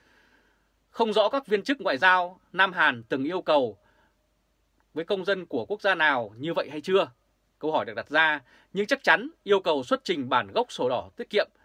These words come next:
sổ, khi xin visa du lịch là thuộc diện rất hiếm có trên thế giới phải làm như vậy. Và rõ ràng với những bài báo như thế này đã đăng tải trên quốc tế trong ngày hôm nay thì đã đem lại một cái câu hỏi rất lớn cho người dân trong và ngoài nước, và đặc biệt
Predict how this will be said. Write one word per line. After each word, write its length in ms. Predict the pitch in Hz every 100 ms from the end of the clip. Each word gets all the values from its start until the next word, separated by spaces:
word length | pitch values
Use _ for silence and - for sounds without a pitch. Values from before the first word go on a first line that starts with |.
| _ _ _ _ _ _
sổ, 220 | - 127 - - -
khi 180 | 220 196
xin 200 | 220 185
visa 460 | 196 190 185 175 - _ _ _ _ _ _
du 200 | 160 180
lịch 140 | 151 - _ _ -
là 140 | 117
thuộc 220 | 135 117
diện 200 | 135 151 _ _ _
rất 160 | 151 190
hiếm 260 | 190 190
có 280 | 156 135 131 -
trên 140 | 147
thế 120 | 139
giới 280 | 135 131 220 _ -
phải 100 | 107
làm 160 | 101
như 100 | 110
vậy. 160 | 123 - _ _ _ _ _ _ _ _ _
Và 100 | 107
rõ 180 | 123 170
ràng 260 | 180 135 117
với 160 | 139
những 180 | 208 185
bài 140 | 147
báo 200 | 120 123
như 100 | 175
thế 120 | 175 180
này 220 | 160 117 _ _ -
đã 100 | 143
đăng 180 | 175 165
tải 240 | 160 104
trên 140 | 117 139
quốc 140 | 185
tế 260 | 147 135 208
trong 180 | 175 147
ngày 80 |
hôm 120 | 120 147
nay 260 | 151 143 - _ -
thì 100 | 123
đã 120 | 135
đem 180 | 180 175
lại 260 | 170 - _
một 100 | -
cái 140 | - 165
câu 160 | 165
hỏi 260 | 160 127 98
rất 140 | -
lớn 240 | 180 175 277 - _ _ -
cho 140 | 170
người 160 | 160 127
dân 180 | 170
trong 180 | 165 175
và 80 | 156
ngoài 180 | 131 120
nước, 180 | 196 240
và 60 |
đặc 180 | 135 135
biệt 220 | 190 180